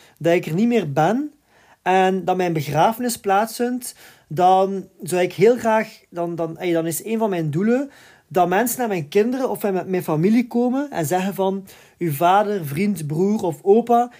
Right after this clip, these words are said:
heeft mijn leven echt beter gemaakt. Het is door hem dat ik nu sta waar dat ik sta. Het is doordat hij zo voor zijn dromen is gegaan,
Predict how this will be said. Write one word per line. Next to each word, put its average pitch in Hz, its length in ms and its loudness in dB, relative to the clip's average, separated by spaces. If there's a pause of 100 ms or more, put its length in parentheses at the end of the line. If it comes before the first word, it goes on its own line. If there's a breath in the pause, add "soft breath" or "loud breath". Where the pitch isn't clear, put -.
(140)
heeft 185 200 0
mijn 180 180 -4
leven 185 400 0
echt 175 380 -6
beter 151 320 -4
gemaakt. 123 480 -10 (240 soft breath)
Het 180 140 -4
is 190 120 4
door 175 180 4
hem 233 200 4
dat 226 100 2
ik 202 120 -4
nu 180 100 -4
sta 180 320 0
waar 185 80 0
dat 147 100 -2
ik 139 80 -10
sta. 143 400 -6 (260 loud breath)
Het 160 160 -8
is 190 120 2
doordat 190 300 -2
hij 233 180 2
zo 226 120 -2
voor 220 120 -2
zijn 185 200 -2
dromen 196 340 2
is 226 160 -2
gegaan, 220 420 -2